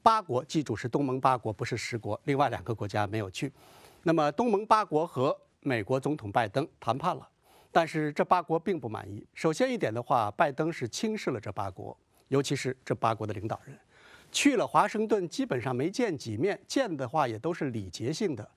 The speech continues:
而且在朋友圈发了一点五亿美元的一个礼包。你看这八国领导人呢就说：“哎，谢谢老大。”所以这样的这种举措的话，让这八国其实对美国来讲的话是非常的不满意。但是我们看到，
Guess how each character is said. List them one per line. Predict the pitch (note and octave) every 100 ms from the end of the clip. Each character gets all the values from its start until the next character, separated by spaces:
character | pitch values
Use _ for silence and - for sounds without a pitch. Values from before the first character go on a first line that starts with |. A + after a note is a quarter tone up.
| - - - -
而 | G3
且 | F3+
在 | C3+ F#3 D#3+
朋 | -
友 | F#3+ D3+
圈 | - F#3+ -
发 | - F3+ F3
了 | D#3+ -
一 | G3
点 | F3 D3
五 | D#3+ A2
亿 | C#3
美 | C#3 G#2+
元 | G2+ G#2
的 | C3
一 | A#2+ B2+
个 | D#3 D3 B2+ B2
礼 | A2
包。 | G2 F3 - _ _ - _
你 | C3+
看 | B2+ C3+
这 | B2+
八 | C#3+
国 | D3 C3+
领 | C3
导 | B2+
人 | F#2 G#2
呢 | A#2
就 | C3
说 | A2+ C3 C3+ -
：“哎， | D#3+ - -
谢 | - E3+
谢 | C3+
老 | G#2+
大。” | G#2 B2+ - - - - -
所 | E3+
以 | D#3
这 | -
样 | D#4+ B3+
的 | D#3
这 | C#3+
种 | E3+ F3+
举 | - A2
措 | G2+ E3
的 | C3+
话， | - C3 A#2
让 | C3+ C3
这 | B2 A#2+
八 | D3+ C#3+
国 | - A#2+
其 | C#3+
实 | B2 B2+
对 | C#3
美 | A2+ F2+
国 | G#2+
来 | G#2+
讲 | G#2+ F2
的 |
话 | G#2+ G#2+
是 | -
非 | G#2+ G#3
常 | G3 G#2
的 |
不 | G2+ A2+
满 | -
意。 | - C#3 _ _ - - - - -
但 | G#3
是 | G3+
我 | F3+
们 | C#3 F#3
看 | - F3
到， | B2+ A2